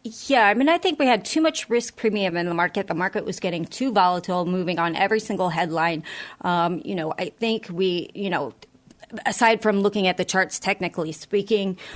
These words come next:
um, you know, I think that, I think we're going to move higher in the,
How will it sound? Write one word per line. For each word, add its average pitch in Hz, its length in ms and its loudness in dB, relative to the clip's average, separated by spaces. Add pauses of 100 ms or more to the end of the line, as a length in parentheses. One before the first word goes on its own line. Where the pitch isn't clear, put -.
(120)
um, 196 380 0
you 202 180 -4
know, 202 200 -4 (360)
I 247 100 4
think 247 340 2
that, 202 340 2 (300)
I - 40 -6
think 349 240 0
we're 294 60 2
going 220 320 2
to - 100 -2
move 196 140 2
higher 185 280 2
in 190 120 -2
the, 185 120 -6